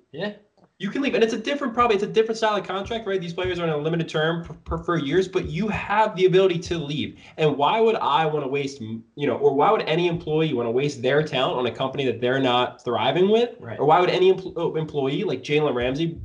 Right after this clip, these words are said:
Speaker 2: arguably the best cornerback in the N F L right now, why would he wanna waste his talent in his prime years?
Speaker 1: Where he, where he knows he can go win somewhere else.
Speaker 2: He can go strive somewhere else. And, and some, some of these guys get off on winning.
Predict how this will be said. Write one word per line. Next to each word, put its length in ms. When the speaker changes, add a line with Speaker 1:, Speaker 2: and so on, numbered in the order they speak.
Speaker 2:
arguably 320
the 60
best 180
cornerback 400
in 60
the 80
N 60
F 120
L 100
right 140
now, 160
why 180
would 80
he 60
wanna 180
waste 460
his 180
talent 500
in 80
his 160
prime 300
years? 520
Speaker 1:
Where 160
he, 200
where 360
he 240
knows 240
he 80
can 80
go 180
win 200
somewhere 280
else. 280
Speaker 2:
He 100
can 100
go 140
strive 300
somewhere 240
else. 160
And, 160
and 280
some, 280
some 160
of 20
these 140
guys 260
get 140
off 180
on 160
winning. 300